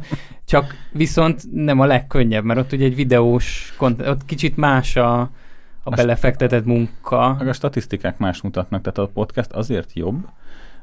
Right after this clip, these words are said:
Speaker 1: mert hogyha nézek szélsőségeket, és egy, egy YouTube videónál az átlag, az tizenöt százalékot néz végig a videóból.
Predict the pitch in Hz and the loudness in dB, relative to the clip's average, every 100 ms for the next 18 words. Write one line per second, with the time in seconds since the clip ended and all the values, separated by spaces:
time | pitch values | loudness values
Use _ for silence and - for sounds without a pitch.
0 | - 101 92 - 95 95 104 131 113 - | -6 -2 -2 -2 -2 0 2 2 2 0
1 | 92 - 92 - 92 - 135 135 - 95 | -2 -2 -4 -2 -2 -2 -4 -6 -6 -4
2 | 87 90 - 90 - 95 131 - 101 98 | -2 -4 -6 -6 -4 -2 -2 0 -2 0
3 | 113 113 104 101 95 95 - 87 - - | 2 2 2 2 2 0 0 -2 -2 0
4 | 104 98 - 104 127 - - - - - | 2 2 2 0 0 -6 -10 -10 -12 -14
5 | - - - - 107 101 95 - 90 85 | -14 -14 -14 -4 0 2 0 -2 -2 -2
6 | 82 82 92 - 95 95 - - - - | -4 -4 -6 -4 -6 -4 -6 -6 -8 -8
7 | - - - - - | -8 -8 -8 -10 -12